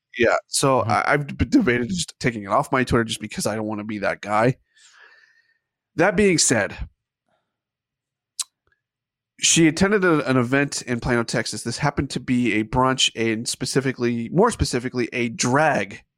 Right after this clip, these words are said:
Speaker 1: brunch. And in the video, you have a drag queen dancing and doing very provocative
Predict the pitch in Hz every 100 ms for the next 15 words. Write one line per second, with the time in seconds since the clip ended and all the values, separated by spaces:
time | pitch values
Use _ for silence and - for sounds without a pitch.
0 | _ _ _ - 120 104 92 - - _
1 | _ _ _ _ _ _ _ _ _ _
2 | _ _ _ _ _ _ - 127 135 131
3 | 131 131 135 131 120 - _ _ _ _
4 | _ _ _ 185 233 254 185 151 139 139
5 | 139 139 127 117 127 131 113 120 127 104
6 | 107 131 - 98 107 123 143 - 101 113
7 | 135 139 135 110 107 110 123 120 110 120
8 | 127 - 113 110 120 - 113 - 117 120
9 | - 95